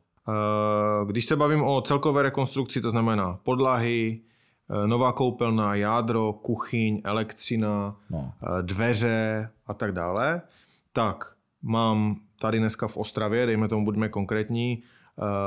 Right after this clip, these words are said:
Speaker 1: tři velká, čtyři velká bytová družstva. Eh, S B D Hlubina, S B D, eh,
Speaker 2: Vítkovice.
Speaker 1: Nová Huť, S B D Vítkovice a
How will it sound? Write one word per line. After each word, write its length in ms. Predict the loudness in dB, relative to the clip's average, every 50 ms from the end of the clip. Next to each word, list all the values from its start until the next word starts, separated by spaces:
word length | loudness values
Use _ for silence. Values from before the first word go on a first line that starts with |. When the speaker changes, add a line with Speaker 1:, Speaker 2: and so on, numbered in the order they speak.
| 0 0 0 0 0 0 -2 -2 -4 -6 -6
Speaker 1:
tři 200 | -4 0 0 2
velká, 760 | 2 2 2 0 0 0 0 2 2 2 2 2 0 -2 -4 -10 _ _ _ _ _ _ _ _ _ _ _ _ _ -20 -20 -20 _ _ _ _ _ _ _ _ _ _ -8
čtyři 400 | -6 0 2 4 4 4 4 4
velká 520 | 2 2 0 0 0 0 2 2 2 0 -2 -4 -8 -8 -4
bytová 360 | -2 -2 2 2 2 4 4
družstva. 500 | 2 2 0 -2 -2 -4 -4 -6 -6 -6 -12 _ _ _ -20 -20 _ -20 _ -18 -14 -14 -12 -8 -6 -6 -4 -4 -2
Eh, 60 | -2
S 60 | 0 0
B 120 | 2 2
D 100 | 4 4
Hlubina, 720 | 4 2 2 2 2 2 2 2 0 0 0 0 -2 -2 -4
S 160 | -6 -6 -4
B 180 | -2 0 0 0
D, 320 | 2 0 0 0 -2 -4 -6
eh, 40 | -8
Speaker 2:
Vítkovice. 400 | -6 -4 0 0 2 2 2 2
Speaker 1:
Nová 320 | 2 2 2 2 2 2
Huť, 360 | 2 2 2 2 0 0 -2 -2
S 100 | -2 -2
B 120 | 0 0 0
D 100 | 0 0
Vítkovice 840 | -2 -4 -6 -4 -2 -2 -2 -2 -4 -4 -2 -2 -2 -2 -4 -4 -6
a 480 | -6 -4 -4 -2 -2 -2 -2 -2 -4